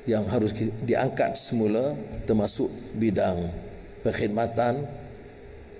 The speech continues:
pelancongan dan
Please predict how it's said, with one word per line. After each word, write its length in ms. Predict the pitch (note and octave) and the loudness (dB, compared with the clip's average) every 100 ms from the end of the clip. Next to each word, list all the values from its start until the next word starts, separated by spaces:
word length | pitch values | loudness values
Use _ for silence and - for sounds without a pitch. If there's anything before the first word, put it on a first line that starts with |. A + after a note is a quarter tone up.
| - - - - - - - - - - | -18 -18 -18 -18 -18 -18 -18 -18 -18 -4
pelancongan 760 | F2 F#2+ F#2+ B2+ A#2 A2+ G#2+ G#2+ - - - - - - - - - - - - | 0 0 2 2 4 2 2 0 -2 -2 -4 -6 -8 -10 -16 -16 -18 -18 -18 -2
dan 240 | A2+ G#2 | 2 2